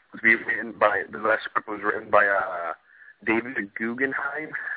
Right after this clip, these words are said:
<laughs> He's the writer of Safe House, that movie from the start, uh, Denzel Washington and Ryan Gosling,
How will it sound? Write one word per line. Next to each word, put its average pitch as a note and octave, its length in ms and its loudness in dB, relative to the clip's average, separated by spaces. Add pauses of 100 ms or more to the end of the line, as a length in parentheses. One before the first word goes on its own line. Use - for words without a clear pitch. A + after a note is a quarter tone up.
(240)
<laughs> - 500 -10
He's A#2 180 4 (100)
the G#2+ 140 6
writer G#2+ 420 2
of F#2+ 80 -10 (120)
Safe A2 160 0 (100)
House, - 180 -2 (500)
that G#2 260 -2
movie G#2+ 260 -4 (120)
from G2 340 -2
the - 60 -12 (140)
start, G2+ 220 -2
uh, F2+ 240 4
Denzel G#2+ 300 -2
Washington G2+ 520 0
and F#2+ 100 -4
Ryan G2 260 -4
Gosling, G2 340 -2